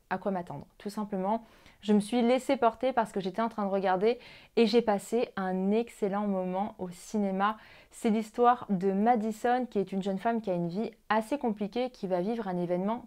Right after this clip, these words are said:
tragique dans sa vie personnelle. Et suite à ça, elle va commencer à avoir des visions cauchemardesques dans lesquelles elle assiste à des meurtres. Et elle va bientôt se rendre compte que les meurtres qu'elle voit dans ses cauchemars, en fait, ce sont des meurtres qui se passent en vrai.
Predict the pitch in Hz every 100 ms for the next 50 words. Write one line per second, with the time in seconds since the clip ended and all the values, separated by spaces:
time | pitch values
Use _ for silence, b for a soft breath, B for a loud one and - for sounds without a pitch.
0 | _ - - 254 208 208 240 - 180 180
1 | 170 233 - 214 - 185 226 277 208 202
2 | 311 285 208 269 302 214 180 240 240 226
3 | 302 226 196 240 202 175 220 208 262 247
4 | 240 233 220 208 233 277 - 196 196 190
5 | 190 262 277 202 180 175 262 277 208 170
6 | 170 170 208 294 - B B B - 269
7 | 226 208 208 202 311 - 208 202 277 311
8 | - 233 269 - 190 190 196 233 247 -
9 | - 185 180 196 220 - 175 185 180 190
10 | 190 175 247 285 180 202 247 - 180 165
11 | 175 226 - 180 165 156 220 - - 170
12 | 175 165 220